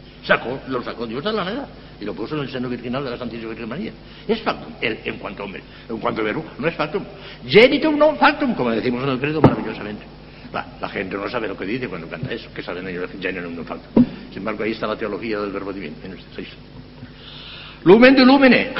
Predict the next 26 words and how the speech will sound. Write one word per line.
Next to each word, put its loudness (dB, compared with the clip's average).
<laughs> 0
deum 8
verum 10
de 8
Deo 6
verum, 4
claro, 4
claro. 0
Es 2
otra 4
expresión 4
misteriosa 4
del 2
símbolo 6
de 6
Nicea. 8
En 6
el 2
concilio 0
de 8
Nicea 6
ya 4
dijeron 2
todas 2
estas 0
cosas. -6